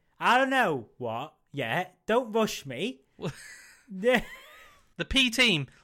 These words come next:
Speaker 2: Let's send in the P team.
Speaker 1: Uh, yeah, send in the P team. Drop us in, right?
Speaker 2: Yeah.
Speaker 1: We'll sort it right out. Mark my words, Tom. Next week,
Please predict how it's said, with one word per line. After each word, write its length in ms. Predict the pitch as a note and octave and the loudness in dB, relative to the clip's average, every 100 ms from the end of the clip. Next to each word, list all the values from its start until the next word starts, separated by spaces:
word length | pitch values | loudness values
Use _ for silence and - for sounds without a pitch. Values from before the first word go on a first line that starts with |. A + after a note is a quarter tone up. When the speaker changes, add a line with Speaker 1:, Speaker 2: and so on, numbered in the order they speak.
| - | -2
Speaker 2:
Let's 180 | A3 | 0
send 180 | A3 A#3+ | 2 0
in 120 | A#3+ | 0
the 80 | A3+ | -2
P 200 | A3+ B3+ | -2 -2
team. 440 | A#3 A#3+ G3+ C#3 D#3+ | 0 -2 0 -2 -4
Speaker 1:
Uh, 40 | |
yeah, 360 | G#3 G#3 B3 A3 | -6 -2 0 0
send 320 | - A#3+ C#4 | 0 -2 -2
in 140 | C#4+ | -4
the 100 | C4 | -4
P 300 | C4+ B3 A#3+ | -2 0 0
team. 500 | G#3 G3 D#3+ C3 A2 - _ _ - | -2 -2 -2 -4 -10 -16 _ _ -2
Drop 300 | G3+ A#3+ B3+ | 0 0 0
us 160 | A3 | -2
in, 380 | F#3+ D3 A#2 G#2+ - | -2 -4 -8 -14 -10
right? 400 | A#2 C3 F3+ G3+ | -4 -2 -2 -4
Speaker 2:
Yeah. 40 | - _ _ _ _ _ - | -10 _ _ _ _ _ -4
Speaker 1:
We'll 240 | F3 A#3+ | 0 0
sort 360 | A#3+ A3 G#3+ F#3 | 0 0 0 0
it 80 | |
right 280 | E3 F3+ F3+ | 0 0 0
out. 360 | C#3+ B2+ A2+ - _ _ - | -2 -8 -10 -16 _ _ -4
Mark 300 | G#3 C4+ A#3 | 0 0 0
my 200 | A#3 A#3 | 0 2
words, 380 | A3+ G3+ D3+ | 2 2 0
Tom. 400 | - D3 C3+ C3 B2+ _ _ _ - | -4 -4 -4 -6 -12 _ _ _ -6
Next 400 | D#3+ G#3+ - A3 | -4 -4 -6 -2
week, 600 | B3+ G#3 G#3+ G3+ - | 0 0 -2 -10 -20